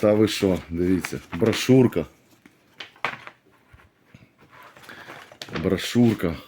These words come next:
Що у нас тут? Virtua Racing, Barnacle три, Aladdin, Shining Force два, Pro Striker, якась дівчинка. Та ти що, Соніки, Fantasy Star. Ух,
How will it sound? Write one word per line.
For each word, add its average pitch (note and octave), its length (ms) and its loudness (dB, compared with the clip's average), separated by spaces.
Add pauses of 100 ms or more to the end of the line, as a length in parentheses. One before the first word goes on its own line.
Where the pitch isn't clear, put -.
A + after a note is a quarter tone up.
(1200)
Що - 200 -4
у F2 40 2
нас D2+ 160 -2
тут? C#2 160 -10
Virtua A2+ 400 4
Racing, D#2 640 2
Barnacle A2+ 540 2
три, G2+ 300 2
Aladdin, A#2 840 4 (360)
Shining B2+ 580 0
Force A#2 360 4
два, G#2 500 2 (140)
Pro A2+ 300 0
Striker, G2+ 480 2
якась G2 340 4
дівчинка. F2 640 2 (1600)
Та G#2+ 200 2
ти F2+ 200 0
що, D#2+ 280 -2
Соніки, - 1080 0 (920)
Fantasy A2 600 2
Star. G2+ 340 0 (220)
Ух, - 360 -4